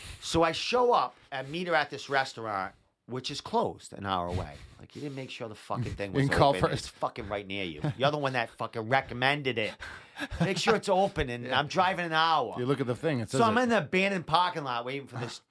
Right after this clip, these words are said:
Speaker 1: this person. So I message her saying I'm here. She goes, "Oh," she, a she,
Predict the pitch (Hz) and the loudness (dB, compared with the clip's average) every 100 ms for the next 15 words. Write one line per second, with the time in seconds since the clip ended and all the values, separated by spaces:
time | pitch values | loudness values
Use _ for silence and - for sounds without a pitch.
0 | _ - 117 - 147 123 - - _ - | _ -10 -8 -2 0 -2 -6 -20 _ -20
1 | - _ _ _ _ _ _ _ _ _ | -20 _ _ _ _ _ _ _ _ _
2 | _ - 196 180 190 - - 151 165 214 | _ 2 4 4 2 -2 -4 -2 0 -2
3 | 214 156 151 143 139 131 120 120 139 143 | -2 -2 -2 2 0 2 0 0 0 0
4 | - 151 - 208 233 156 - _ _ _ | 0 -6 0 4 4 2 -2 _ _ _
5 | _ _ _ - - - 123 - - 117 | _ _ _ -16 -14 -10 -8 -4 -4 -4
6 | 85 | -6